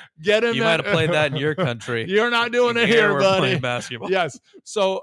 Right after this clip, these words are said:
Speaker 1: Akeem had the, the footwork, and then he brought it into basketball.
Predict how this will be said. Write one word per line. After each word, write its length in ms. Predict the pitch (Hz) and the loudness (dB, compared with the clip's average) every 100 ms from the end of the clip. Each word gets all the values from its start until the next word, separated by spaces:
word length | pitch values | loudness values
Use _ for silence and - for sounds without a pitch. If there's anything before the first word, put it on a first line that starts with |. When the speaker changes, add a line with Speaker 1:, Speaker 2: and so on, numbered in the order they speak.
| - | -6
Speaker 1:
Akeem 440 | 190 - 240 285 | -8 -8 -12 -6
had 240 | 233 220 208 | -4 -4 -4
the, 360 | 196 170 165 - _ _ _ | -4 -2 -4 -12 _ _ _
the 140 | 160 | -6
footwork, 640 | - 247 254 185 160 170 _ _ _ - | -2 -2 0 0 0 -4 _ _ _ -10
and 240 | 165 165 | -8 -8
then 100 | 165 | -8
he 140 | 147 202 | -8 -8
brought 300 | 185 196 185 | -4 -2 -2
it 80 | |
into 640 | 180 185 - 170 151 139 - _ | -6 -8 -6 -4 -4 -4 -8 _
basketball. 680 | 175 208 - 151 131 135 | -6 -6 -10 -12 -10 -12